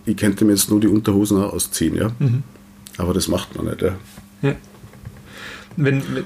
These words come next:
Speaker 1: Und ein Learning daraus, alle diese Entscheidungen oder meine Kontakte, alle ist jetzt übertrieben, wenn das irgendwer hört,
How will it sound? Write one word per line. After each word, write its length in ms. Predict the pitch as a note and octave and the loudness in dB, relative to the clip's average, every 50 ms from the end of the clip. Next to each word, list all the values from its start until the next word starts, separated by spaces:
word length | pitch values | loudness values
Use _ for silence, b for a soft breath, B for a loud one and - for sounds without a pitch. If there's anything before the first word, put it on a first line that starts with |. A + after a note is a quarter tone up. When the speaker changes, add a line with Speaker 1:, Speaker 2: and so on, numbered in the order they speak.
| - - | -8 -2
Speaker 1:
Und 160 | - A2 G#2 A2+ | 0 2 2 4
ein 80 | G#2+ | 4
Learning 380 | G#2 G2 G2 G2 G2+ A#2 B2 A#2 | 4 4 4 4 4 4 4 2
daraus, 560 | A#2 A2 G#2+ A2 A2 A#2 A#2+ A#2+ - - - - | 2 2 4 4 4 4 2 0 -4 -6 -8 -4
alle 220 | F2+ F#2 G#2+ A#2 | 0 2 2 2
diese 480 | B2 B2+ A#2+ B2 B2 A#2 A2+ A#2 A2 - - - - | 0 0 0 2 4 4 4 4 2 0 -6 -4 0
Entscheidungen 760 | G#2+ G2+ F#2+ - - E2+ E2+ F2+ F#2+ A2 A2 A#2 B2 B2 B2 | 0 0 0 0 0 0 0 2 2 2 2 4 4 4 2
oder 220 | G2+ F#2 G2 G2 F2+ | 2 4 2 2 2
meine 320 | F2+ F2+ F#2 F#2 F#2 - - - - - | 2 2 2 2 0 0 -4 -8 -18 -12
Kontakte, 840 | - - G2 F#2+ F#2+ E2 E2+ - - - - A#2 A#2+ A#2 A#2 B2 B2 A#2+ - - - - - - | -2 -2 -2 0 0 -2 -4 -4 -8 -4 0 2 4 4 4 2 0 -4 -10 -18 -20 -20 -12 -8
alle 260 | - E2+ E2+ F#2 F#2+ | -4 -2 2 2 4
ist 120 | F#2+ F#2 F#2+ | 4 4 2
jetzt 160 | F#2+ F#2+ - | 2 2 2
übertrieben, 500 | F2 F2+ F2 - - F2+ F#2 G2 A2 G#2+ | 0 0 0 2 2 2 4 4 4 4
wenn 120 | G2+ F#2 | 4 4
das 160 | F#2 F#2 F#2+ | 2 2 2
irgendwer 380 | F#2+ F#2 - F#2 D#2 F2 E2 D#2+ | 0 0 2 0 0 0 -4 -4
hört, 180 | F#2+ F#2 F#2 | -4 -6 -6